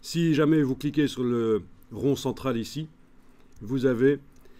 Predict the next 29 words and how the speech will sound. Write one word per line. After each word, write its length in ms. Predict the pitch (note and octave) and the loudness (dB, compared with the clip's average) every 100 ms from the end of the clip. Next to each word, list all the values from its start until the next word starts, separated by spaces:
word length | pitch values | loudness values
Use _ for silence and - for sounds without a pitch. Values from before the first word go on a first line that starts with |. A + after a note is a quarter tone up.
| - - - | -20 -20 -12
les 600 | G#2 A#2+ B2+ B2 A#2+ A#2 | -2 2 2 2 2 0
vecteurs 440 | G#2+ B2+ - D#3 - | 0 -2 0 -2 -2
qui 100 | B2 | -4
s'affichent 300 | B2 D#3+ C3+ | -4 -4 -4
d'une 120 | B2+ | -4
couleur 220 | C3 C3 | 0 0
différente 540 | C3 C3+ B2 C#3+ - | -2 -4 0 0 -2
de 160 | A#2 A#2+ | -4 -4
celle 220 | - B2+ | -2 -4
du 100 | G#2+ | -4
calque. 300 | A2+ B2 D3 | -6 -4 -4
Ça 100 | - | -6
veut 80 | A2 | -8
dire 100 | A#2 | -8
que 40 | |
vous 160 | B2 A2+ | -8 -6
êtes 100 | A#2+ | -6
en 60 | A2+ | -6
train 140 | C3 | -8
de 40 | |
travailler 240 | G#2+ A2+ A#2+ | -8 -6 -6
sur 140 | A#2 | -4
le 60 | A2+ | -4
contenu 420 | C3+ - D#3+ C#3+ | -4 -2 0 0
et 160 | A#2+ C#3+ | 0 -2
là, 160 | C#3 | -4
c'est 100 | C#3+ | -2
pas 140 | C#3 G#2+ | -4 -4
bon. 160 | F2+ | -8